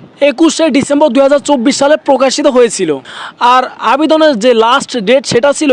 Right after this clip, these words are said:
একত্রিশে জানুয়ারি দুই হাজার পঁচিশ। তো যাই হোক, যাদের আবেদন করার প্রয়োজন ছিল, তারা আবেদন করে ফেলছে। এমনকি একটা সমস্যা অনেকেরই ছিল, অনেকেই প্রশ্ন করতেছে যে আমার তো এখনও সতেরো বছর হয় নাই, ফেব্রুয়ারি মাসের তিন তারিখ, চার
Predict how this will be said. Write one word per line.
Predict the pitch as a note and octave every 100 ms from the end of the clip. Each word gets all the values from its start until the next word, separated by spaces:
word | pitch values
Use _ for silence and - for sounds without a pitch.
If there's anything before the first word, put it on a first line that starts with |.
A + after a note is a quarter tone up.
| B3+
একত্রিশে | C#4 C#4+ D#4 B3+
জানুয়ারি | D4 B3+ B3+ C4+ D4
দুই | B3+
হাজার | B3 B3+
পঁচিশ। | - A#3+ F#3 D#3+ - - - - - - -
তো | E4+
যাই | D4+ D4+
হোক, | A#3 F3+ G3+ - -
যাদের | G#3+ A#3 C#4
আবেদন | A#3 B3 C#4+ C#4
করার | C4+ C4+
প্রয়োজন | C4+ C4 B3+ C4+
ছিল, | C4+ C#4
তারা | C4+ B3+
আবেদন | A3+ A#3 C4+ C#4
করে | B3+ A#3+
ফেলছে। | G3 F3+ - D#3
এমনকি | C4+ E4 E4 A#3 G3+
একটা | - A#3 D4+
সমস্যা | D4 C4 C4+ C#4+ C#4+
অনেকেরই | C4+ C4+ C#4 C#4+ C#4
ছিল, | A3+ G3 D3+ -
অনেকেই | B3+ D4+ D#4
প্রশ্ন | D#4+ D#4 D4 C#4+
করতেছে | C#4 B3+ A3 E3 C3+ - - - - -
যে | G#3+
আমার | C4 C#4+
তো | C4
এখনও | C#4+ C#4+ D4+
সতেরো | - C4 C#4+
বছর | C#4 D#4
হয় | A#3+ A#3+
নাই, | B3 G#3
ফেব্রুয়ারি | - A#3 C4+ C4+ C4+
মাসের | B3+ - B3+
তিন | C#4+ C4
তারিখ, | C4 B3+
চার | -